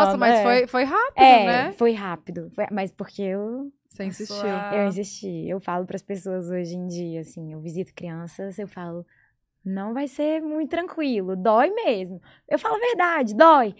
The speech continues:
Speaker 2: mas dá certo.
Speaker 1: Aham.
Speaker 2: Tudo fica bem, você vai conseguir. E
Speaker 1: E aí hoje você nem sente mais o peso, assim, tipo, é
Speaker 2: Não, eu não sinto, assim, ando pra todo lado, faço tudo, né?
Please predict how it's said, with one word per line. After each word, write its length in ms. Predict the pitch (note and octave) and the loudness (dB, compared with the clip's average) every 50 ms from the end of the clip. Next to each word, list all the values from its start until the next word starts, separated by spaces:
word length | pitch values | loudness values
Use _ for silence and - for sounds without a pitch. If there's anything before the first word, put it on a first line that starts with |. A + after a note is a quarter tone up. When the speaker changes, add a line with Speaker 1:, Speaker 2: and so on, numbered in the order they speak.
| - _ _ - | -18 _ _ -2
Speaker 2:
mas 160 | D4+ D4+ B3+ | -2 0 2
dá 120 | C#4+ D4 D#4+ | 2 0 -2
certo. 560 | - - G4+ D#4+ B3+ G3+ F#3+ - - F#3 E3 _ | 0 0 2 2 2 0 -4 -10 -14 -16 -14 _
Speaker 1:
Aham. 440 | - G#3+ G#3 G3 G#3+ G#3+ G3+ G#3 G#3 - | -10 -8 -6 -6 -4 -4 -6 -6 -6 -6
Speaker 2:
Tudo 240 | - D4 C4 G4 G4+ G4 | -2 -2 0 0 0 2
fica 280 | - G#4 G4+ G#4 A4 | 0 0 2 2 2
bem, 380 | F#4 D4+ C4 B3+ A#3+ C4 D4+ D#4+ | 4 4 4 6 4 2 0 -2
você 100 | - D4+ | -2 -2
vai 140 | B3 B3 B3+ | -2 -2 -2
conseguir. 760 | C#4+ F#4+ F4+ - F#4 D4 B3+ B3 A#3+ B3 B3 C#4 E4 - - _ _ _ _ _ _ _ - | -2 -4 -6 -4 -2 0 0 2 2 2 0 -2 -2 -4 -8 _ _ _ _ _ _ _ -10
E 680 | A3+ A3+ A#3 A3+ A3+ A3 A3 G#3+ G#3+ G#3 G3+ G3 F#3+ G3 | -6 -6 -4 -4 -4 -4 -6 -6 -6 -6 -6 -6 -4 -2
Speaker 1:
E 80 | A3 | 0
aí 100 | A3 A3 A3 | 2 2 2
hoje 120 | A#3 B3 - | 0 -2 -2
você 100 | B3+ A#3+ | -2 -2
nem 120 | B3+ D#4 | -2 -4
sente 260 | - - F4+ F4+ - | -4 -6 -6 -6 -4
mais 200 | E4+ D#4+ D#4 D4+ | -4 -4 -4 -2
o 40 | D#4 | -2
peso, 300 | - C4+ G#3 G3 F3+ F3+ | -2 -2 -2 -2 -2 -6
assim, 240 | F3+ - G3 F3 E3 | -10 -10 -10 -10 -10
tipo, 300 | D#3 - F#3+ F3+ F3+ F3+ | -10 -10 -10 -6 -4 -4
é 160 | F3 E3+ E3+ | -4 -4 -6
Speaker 2:
Não, 480 | E3+ E3+ E3 E3+ E3 E3 E3 D#3+ D#3+ D#3+ E3+ _ _ _ _ _ _ _ _ _ | -8 -10 -10 -10 -10 -10 -10 -12 -12 -14 -16 _ _ _ _ _ _ _ _ _
eu 80 | - G3 | -8 -6
não 140 | F#3+ F#3 G3+ | -4 -4 -6
sinto, 480 | G#3+ - - - G3 F#3 E3+ D#3 - F3 | -6 -8 -10 -10 -10 -8 -8 -10 -10 -10
assim, 280 | E3 - - E3 D#3 G#2+ | -12 -12 -12 -14 -10 -10
ando 140 | E3+ F#3 - | -10 -10 -10
pra 100 | - F#3 | -12 -12
todo 240 | - - F#3 - | -10 -10 -10 -8
lado, 160 | G3 F#3+ F3+ - | -8 -8 -8 -8
faço 180 | F3+ E3+ - - _ | -12 -16 -16 -12 _
tudo, 340 | - B3+ A#3 F#3+ F3 F3 F3 | -4 -2 -2 -2 -2 -6 -6
né? 240 | F3 F3 E3+ E3+ | -6 -6 -6 -8